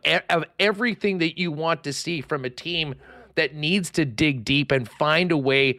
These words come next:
to find themselves and battle back was completely absent on the weekend. And,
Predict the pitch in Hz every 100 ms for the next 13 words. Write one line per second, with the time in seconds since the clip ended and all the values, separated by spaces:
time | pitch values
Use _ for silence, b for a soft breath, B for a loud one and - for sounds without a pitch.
0 | B B 175 - 180 180 165 135 - 165
1 | 165 156 - 143 143 127 131 139 190 -
2 | B B 180 - 151 143 - 202 220 262
3 | 185 190 - 156 131 113 104 101 82 76
4 | - b b b b - 147 143 135